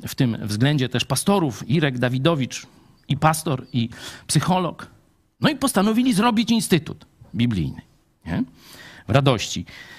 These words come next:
No dobra, fajny pomysł, <clears throat> zaczynają,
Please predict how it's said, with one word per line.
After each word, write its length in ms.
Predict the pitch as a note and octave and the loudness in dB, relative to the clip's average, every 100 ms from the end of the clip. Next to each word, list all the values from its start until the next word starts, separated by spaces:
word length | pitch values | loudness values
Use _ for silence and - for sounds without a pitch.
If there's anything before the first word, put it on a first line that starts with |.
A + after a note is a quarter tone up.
| - - - - - - - - _ _ _ _ - | -20 -20 -20 -20 -20 -20 -20 -20 _ _ _ _ -2
No 100 | D4+ | 2
dobra, 300 | F4+ C3 - | 4 2 -2
fajny 360 | - D4+ B3 D#3 | 2 4 4 2
pomysł, 460 | B3 C4+ G3+ - - - G3 | 2 4 2 0 -4 2 4
<clears throat> 220 | D#3+ A2 C3 | 4 2 4
zaczynają, 760 | F#3+ F#3 E3+ F3 A3+ G#3 | 2 4 2 2 2 2